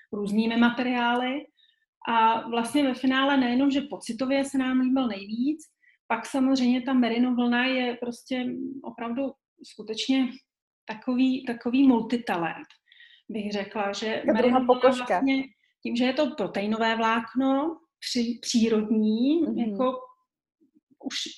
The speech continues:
Speaker 1: prostě neuvěřitelná léta prověřený materiál. Eh, je to vlastně duté, přirozené duté vlákno, je strukturované, takže ono díky tomu vlastně, ehm, má ty svoje perfektní vlastnosti,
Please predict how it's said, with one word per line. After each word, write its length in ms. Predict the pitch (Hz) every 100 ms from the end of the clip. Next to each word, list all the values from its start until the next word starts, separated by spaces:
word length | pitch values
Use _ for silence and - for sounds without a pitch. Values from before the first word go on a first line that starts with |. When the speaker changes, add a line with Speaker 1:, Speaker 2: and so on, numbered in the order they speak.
| - -
Speaker 1:
prostě 320 | 247 240 277
neuvěřitelná 880 | 262 262 240 233 233 254 254 262 254
léta 260 | 240 233 269
prověřený 500 | 240 233 247 262 285
materiál. 640 | 285 - 208 190 - 202 302 320 _ - - - _ -
Eh, 260 | 240 240 233
je 180 | 247 233
to 240 | 254 277 240
vlastně 400 | 233 240 269 254
duté, 380 | - 202 233 240 269
přirozené 500 | - 240 247 277 277
duté 320 | - 208 220
vlákno, 680 | 240 254 247 - 294 311 311 _ _ _ _ _ 240
je 80 |
strukturované, 1080 | 233 - 240 233 - 240 220 220 214 208 240
takže 260 | 247 240 262
ono 220 | 240 247
díky 260 | 240 240 277
tomu 240 | 247 254
vlastně, 560 | 247 240 - 285 269 -
ehm, 380 | 208 202 202 214 - _
má 240 | 233 214 233
ty 60 | 247
svoje 360 | - 254 254 254 -
perfektní 500 | 220 - 240 294 294
vlastnosti, 680 | 233 - 220 - - 226